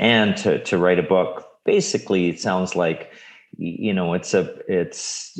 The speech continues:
it's where you wanna go and what you've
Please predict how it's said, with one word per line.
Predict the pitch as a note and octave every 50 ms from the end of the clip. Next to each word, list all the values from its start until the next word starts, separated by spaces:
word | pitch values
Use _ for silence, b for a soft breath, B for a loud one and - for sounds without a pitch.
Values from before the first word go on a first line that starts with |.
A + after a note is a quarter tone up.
| -
it's | - F#2+ - - - E2+
where | F#2+ G#2 G#2 G#2
you | G2 G2+ G#2 G2
wanna | F2+ G2 F#2+ F#2+ F2+ E2
go | F#2+ F#2 G2 G2+ F#2+ E2+
and | E2+ F2 F2 F2 - - - F2+ -
what | - F2+ F2+ F#2 F#2+ - - - -
you've | F#2 F2+ F2 -